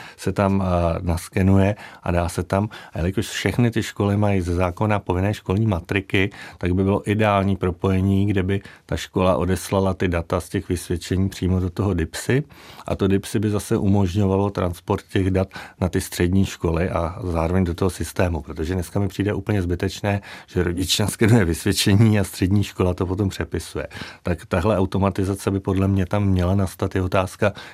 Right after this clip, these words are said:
jestli se to povede, uvidíme, jaké bude nové vedení Cermatu a tak dále.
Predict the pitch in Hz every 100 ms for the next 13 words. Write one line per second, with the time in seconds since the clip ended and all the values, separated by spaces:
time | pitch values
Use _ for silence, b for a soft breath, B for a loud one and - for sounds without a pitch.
0 | - 87 104 92 113 110 - 82 92 101
1 | 98 92 92 95 92 95 92 101 95 98
2 | 95 82 82 87 95 - 87 90 87 -
3 | 92 95 B B B - 85 82 78 71
4 | 71